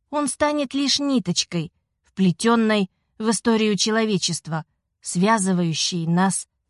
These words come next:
друг с другом. За свою жизнь я не раз убедилась в этом. Так было и одиннадцатого сентября, когда смотритель здания отёр пепел с моих глаз,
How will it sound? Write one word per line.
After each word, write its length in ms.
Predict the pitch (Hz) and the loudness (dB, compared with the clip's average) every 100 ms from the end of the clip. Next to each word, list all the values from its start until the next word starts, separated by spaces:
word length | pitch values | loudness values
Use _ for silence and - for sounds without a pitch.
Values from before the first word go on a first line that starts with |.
| - | -10
друг 300 | 170 180 165 | 0 2 2
с 60 | 156 | 0
другом. 460 | 185 190 160 139 - _ _ _ _ _ _ | 0 0 0 -6 -14 _ _ _ _ _ _
За 160 | 160 180 | -2 -2
свою 320 | 180 180 180 | 2 4 4
жизнь 480 | 160 226 202 170 - _ _ _ - | 2 2 0 0 -4 _ _ _ -4
я 240 | 170 247 | 0 2
не 180 | 214 202 | 4 4
раз 300 | 233 254 - | 4 2 -2
убедилась 600 | 170 156 156 170 160 - | -2 -2 0 -2 -2 -4
в 80 | 156 | -4
этом. 340 | 156 131 135 _ _ _ _ _ _ _ _ | -6 -8 -14 _ _ _ _ _ _ _ _
Так 240 | - 202 196 | 0 2 4
было 320 | 220 247 233 | 4 4 4
и 180 | - 202 | 2 2
одиннадцатого 680 | 202 190 220 214 - 196 180 | 0 2 0 0 0 0 2
сентября, 640 | - 185 175 170 170 202 | 2 2 2 0 2 2
когда 320 | 196 196 170 185 | 2 0 2 0
смотритель 600 | 185 180 185 196 185 170 | 2 2 2 0 0 0
здания 600 | 151 196 214 196 170 156 _ _ _ | 2 0 2 0 0 -4 _ _ _
отёр 340 | - 208 254 | -6 0 0
пепел 400 | 202 247 190 190 | 0 0 2 0
с 100 | 180 | 0
моих 300 | 196 196 190 | 2 4 4
глаз, 380 | 185 196 147 - | 2 0 -2 -6